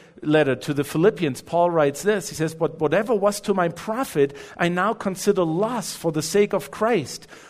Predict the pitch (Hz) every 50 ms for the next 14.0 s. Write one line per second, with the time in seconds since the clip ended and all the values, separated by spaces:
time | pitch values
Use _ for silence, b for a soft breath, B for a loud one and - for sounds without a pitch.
0 | B B 185 180 185 - 170 196 233 247 240 - 180 180 - - 196 196 - -
1 | 202 170 180 165 - - - - - 262 285 285 302 285 247 185 170 - 160 135
2 | 120 113 110 110 107 - - - - - - - B B B B B B B B
3 | - 170 165 160 165 165 214 226 247 240 240 - 208 170 180 170 - - 139 -
4 | - - - - 208 185 214 233 - - 240 226 233 233 220 226 - 175 175 190
5 | 202 214 220 214 - 135 113 107 113 110 - - - - B B B B B B
6 | B - - - - 135 143 151 156 160 170 165 160 - - 170 170 170 - -
7 | - 143 139 135 139 135 - 151 147 147 143 139 127 113 110 101 98 - - -
8 | B B B B B B - - - 127 117 - - 190 202 208 202 - - -
9 | - - 175 147 123 120 - - B B B B B - 147 175 185 180 185 165
10 | 139 135 135 127 123 123 - - - - - _ _ - 208 214 233 240 226 -
11 | - 123 110 92 98 95 - - - - - - B B B B B B B B
12 | B B B - 160 160 175 180 175 - - - 202 202 196 190 175 151 160 156
13 | 156 147 139 139 147 185 208 226 220 190 156 127 - - - - - - - -